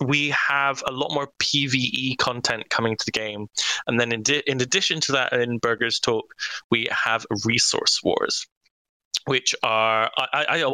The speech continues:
I want to call them baby incursions, but that's not quite right. It is small-scale social P V E focused,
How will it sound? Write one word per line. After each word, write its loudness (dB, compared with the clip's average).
I 2
want 2
to -6
call 2
them 0
baby -2
incursions, 0
but 0
that's 2
not 0
quite -2
right. -6
It -2
is -2
small-scale 0
social 2
P 0
V 0
E 0
focused, 0